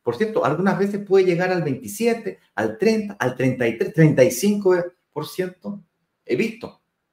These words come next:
Te dejan sobreendeudarte un poco más. Por el contrario, si es que tienes consumos que te empiezan a comer, ese, el cua-, hasta el cuarenta te dejan, pero de los cuarenta,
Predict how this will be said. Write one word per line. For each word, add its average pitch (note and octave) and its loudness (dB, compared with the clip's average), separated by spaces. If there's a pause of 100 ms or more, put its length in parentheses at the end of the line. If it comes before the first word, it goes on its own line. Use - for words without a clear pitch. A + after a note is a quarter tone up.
(160)
Te C3+ 2
dejan G3+ 2
sobreendeudarte G3+ 4
un E3+ -4
poco F#3+ 0
más. F#3+ -2 (680)
Por - -14
el - -10
contrario, A3 0 (200)
si F#2+ -8
es - -10
que - -12
tienes C3 -2
consumos D3+ 0
que A#2 -8
te G#2 -10
empiezan B2+ -6
a C3 -6
comer, F3+ -2 (460)
ese, D#3 0 (100)
el - -16
cua-, C#3 -4
hasta D#3+ -6
el D3+ -4
cuarenta C3+ 2
te F#2+ -6
dejan, F#2+ -10
pero A2 -4
de G#2 -2
los G#2 -6
cuarenta, F#3+ -2